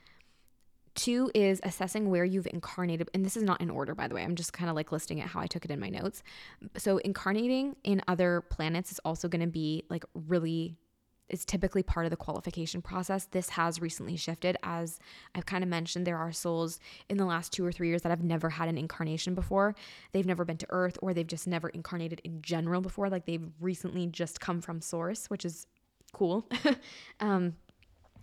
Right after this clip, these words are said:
so that has shifted a bit, but the majority of you who are listening to this, your qualification process would have involved, um, needing to incarnate on other planetary systems to get the hang of it,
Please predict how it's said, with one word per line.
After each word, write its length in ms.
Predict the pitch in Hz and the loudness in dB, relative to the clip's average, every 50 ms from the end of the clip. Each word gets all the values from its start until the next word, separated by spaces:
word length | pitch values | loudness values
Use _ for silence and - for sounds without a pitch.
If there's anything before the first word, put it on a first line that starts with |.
| - - | -12 2
so 220 | - 233 220 208 | 8 10 10 10
that 200 | 180 190 185 - | 12 10 8 6
has 220 | - 226 220 202 - | 6 2 0 2 2
shifted 260 | - 190 - 202 185 | 0 0 0 2 2
a 60 | 185 | 2
bit, 240 | 165 - 185 185 - | 2 2 0 4 6
but 100 | - 190 | 6 8
the 60 | 208 | 8
majority 380 | 196 196 185 - 180 180 185 196 | 8 6 6 6 8 10 10 10
of 80 | 196 | 10
you 100 | 208 196 | 10 10
who 80 | 196 196 | 10 10
are 140 | 185 180 175 | 10 10 8
listening 260 | 175 175 - 180 175 | 6 4 2 2 2
to 80 | 196 185 | 4 4
this, 240 | 190 196 202 - - - - - - - - - | 4 4 4 2 -4 -12 -18 -20 -20 -20 -18 -12
your 240 | - 185 190 185 185 | -4 0 2 2 2
qualification 640 | 180 - 220 202 202 - 220 - 202 175 - 190 196 | 2 0 -2 -2 0 0 0 0 2 2 4 4 4
process 420 | - 190 180 - 190 185 - - | 4 4 2 0 0 -2 -2 -2
would 220 | 160 165 175 175 | 0 0 0 0
have 440 | 175 - - 170 170 165 170 170 - - - - - - - | 0 -2 -2 -2 0 0 -2 -2 -6 -10 -18 -20 -12 -4 0
involved, 640 | 208 196 190 165 180 165 160 165 170 175 175 - - - _ - - | 2 2 4 4 4 4 4 4 2 2 0 -4 -10 -14 _ -12 -6
um, 280 | - 175 170 165 165 165 | -4 -4 -2 -2 -2 -2
needing 360 | - 185 185 185 185 190 196 | 0 2 2 4 4 4 4
to 100 | - - | 2 2
incarnate 460 | 185 180 - - - 165 170 175 - - | 0 0 -2 -2 0 2 2 2 2 2
on 160 | 185 180 170 | 0 0 0
other 220 | - 175 160 170 170 | 0 0 2 2 0
planetary 480 | - - 170 170 170 - - 175 170 | 0 0 -2 -2 -2 -2 -2 -2 -2
systems 600 | 160 - - 160 156 - - 202 214 220 226 214 - - - - - - - _ | -2 -4 -4 -6 -4 -2 -2 0 0 0 -2 -4 -6 -12 -18 -20 -20 -20 -10 _
to 420 | - - 208 190 180 175 180 180 175 - - - - - - _ _ _ _ _ _ _ _ - - 202 202 196 | 0 2 4 4 6 4 4 2 0 -4 -10 -20 -20 -20 -20 _ _ _ _ _ _ _ _ -8 -4 -2 2 4
get 140 | - 208 202 | 4 4 4
the 60 | 190 | 2
hang 240 | 160 165 151 147 135 | 0 -2 -2 -2 -2
of 60 | - | -2
it, 120 | - - | -4 -4